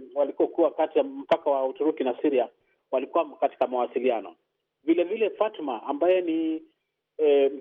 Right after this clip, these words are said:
dadake Salim, naye inasemekana amekuwa katika mawasiliano ya, kwa njia ya simu na huyu kakake, na hawajatoa maelezo ya kuridhisha kwamba mawasiliano haya,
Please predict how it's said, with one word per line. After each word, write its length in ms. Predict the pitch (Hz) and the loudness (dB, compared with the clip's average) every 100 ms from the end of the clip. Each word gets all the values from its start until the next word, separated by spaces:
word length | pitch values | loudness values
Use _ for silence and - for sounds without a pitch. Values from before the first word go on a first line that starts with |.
| - 143 | -14 -2
dadake 800 | 156 165 190 185 165 156 151 147 - | 0 2 0 2 2 4 2 0 -2
Salim, 360 | 190 156 104 98 - | -2 -2 -8 -14 -4
naye 260 | 170 185 185 | 0 2 0
inasemekana 960 | 170 165 170 170 170 196 185 180 175 | -2 -2 -2 -2 0 -2 -2 -4 -4
amekuwa 380 | 151 151 147 196 | -4 -2 0 -2
katika 280 | - - 156 | -2 -4 -2
mawasiliano 760 | 143 139 - 143 156 143 135 135 | -2 -4 -2 0 0 -2 -6 -8
ya, 100 | 139 | -8
kwa 200 | - 139 | -8 -8
njia 240 | 131 147 | 0 0
ya 80 | 127 - | 0 -2
simu 240 | 147 123 | -4 -4
na 80 | 117 | -6
huyu 280 | 120 147 131 | 0 0 2
kakake, 540 | - 110 123 - 92 - _ _ - | -2 -2 -2 -4 -10 -12 _ _ -6
na 180 | 135 127 | -4 -2
hawajatoa 600 | 143 160 185 156 - 180 | 0 -2 -2 -2 0 0
maelezo 680 | 160 156 180 175 175 175 170 | -2 0 0 0 0 -2 -2
ya 280 | 139 131 131 | 0 2 0
kuridhisha 520 | - 143 131 180 - | -2 -6 0 0 -2
kwamba 380 | 143 139 123 113 _ _ - | -2 -2 -4 -8 _ _ -8
mawasiliano 440 | 123 - 127 127 | -6 -2 -2 -2
haya, 380 | 151 170 147 | -2 0 0